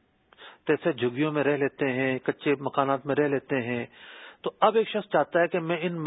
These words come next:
آ، گاؤں کے لوگوں کے جو مکانات ہیں، وہ پکے بنوا دوں۔ اگر وہ پکے بنوائے گا، یہ بھی نیکی کا کام ہے،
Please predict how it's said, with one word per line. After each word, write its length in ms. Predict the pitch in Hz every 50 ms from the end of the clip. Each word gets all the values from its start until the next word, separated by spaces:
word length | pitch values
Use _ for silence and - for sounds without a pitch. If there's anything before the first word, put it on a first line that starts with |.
| 151 - -
آ، 360 | 139 131 127 127 123 123 123 127 - - - - - - 156
گاؤں 240 | 139 143 156 175 175
کے 140 | - - 165
لوگوں 300 | 143 151 143 151 156 151
کے 120 | - 170
جو 120 | 147 156 143
مکانات 520 | 131 127 - - 135 135 143 151 147 -
ہیں، 60 | 175
وہ 160 | 165 - -
پکے 180 | - - - 180
بنوا 300 | 143 139 123 113 110 104 101
دوں۔ 100 | 113 113 - _ _ _ _ _ _ _ - - -
اگر 160 | 147 170 180
وہ 80 | 196
پکے 320 | 190 - 156 - - 196 185
بنوائے 400 | 170 156 135 127 127 127 135 151
گا، 40 | 180
یہ 140 | 170 160
بھی 120 | 165 180 190
نیکی 260 | 175 175 - - 180
کا 100 | 175 175
کام 300 | 156 - 160 151 147 139
ہے، 100 | 143